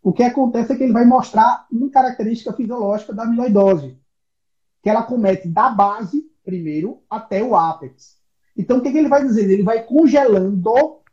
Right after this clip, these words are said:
ou vai amarrando o ventrículo da base em progressão ao ápex. Então, quando eu coloco lá meu pa-, mapeamento, o meu sonares, ele começa a parar de bater das bases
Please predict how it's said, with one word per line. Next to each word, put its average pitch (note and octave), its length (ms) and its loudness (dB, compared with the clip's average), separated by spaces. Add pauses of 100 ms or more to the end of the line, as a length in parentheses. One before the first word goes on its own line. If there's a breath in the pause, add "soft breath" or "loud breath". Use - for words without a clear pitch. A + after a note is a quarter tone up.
(760)
ou A3+ 220 2
vai G3+ 220 2
amarrando A3 800 -4 (280)
o A3 120 -4
ventrículo G3 880 -2 (240)
da D#3+ 300 2
base E3 580 -2 (680)
em F#3 180 -4
progressão G3+ 560 -8
ao G#3+ 160 -10
ápex. C#3 520 -12 (440)
Então, A#3 120 0
quando C#4+ 160 2
eu D4 80 4
coloco C#4 400 0
lá A#3 140 -4
meu A3+ 160 -4
pa-, A3 340 -10
mapeamento, G#3+ 1000 -8 (200)
o G3+ 60 -6
meu G#3 180 4
sonares, G3+ 760 -2 (240)
ele A3+ 200 4
começa A3 460 -2
a - 40 -8
parar A#3+ 540 2
de A#3+ 80 -4
bater G3 420 0
das F3 200 -4
bases E3 480 -4